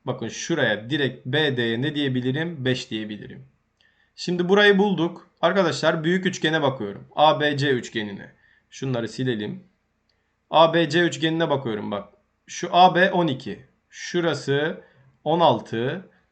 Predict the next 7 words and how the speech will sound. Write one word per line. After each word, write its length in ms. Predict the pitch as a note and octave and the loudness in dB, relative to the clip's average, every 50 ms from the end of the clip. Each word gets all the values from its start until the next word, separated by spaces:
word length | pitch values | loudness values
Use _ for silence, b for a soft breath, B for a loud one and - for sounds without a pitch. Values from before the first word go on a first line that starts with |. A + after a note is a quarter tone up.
| b | b
Arkadaşlar 580 | - D3+ D3 F3 D#3 C#3+ C3+ C3+ F3 F3 F3 F3 | -2 -2 0 0 0 -2 -2 -2 -2 -2 -4 -4
x 240 | - E3 C#3+ - - | -6 -8 -8 -8 -8
isteniyor. 520 | B2 A2+ - - - G#2 G2 G2 F#2+ F#2 - | -10 -10 -10 -10 -10 -10 -10 -10 -12 -14 -14
Şimdi 520 | - - - F#3 F3+ F#3 F3+ F#3 F3+ - - | -12 -6 -4 -2 0 0 0 -2 -2 -4 -4
on 140 | F#3 G3 G#3+ | -2 0 0
ikiye 300 | G#3+ G3+ - G#3+ G#3 G3 | 0 0 2 4 4 6
bakıyorum. 600 | G3 G3 G3 - G#3 G3 E3+ D#3+ E3 F#3+ F#3 - | 6 4 6 6 4 4 4 4 0 -4 -6 -12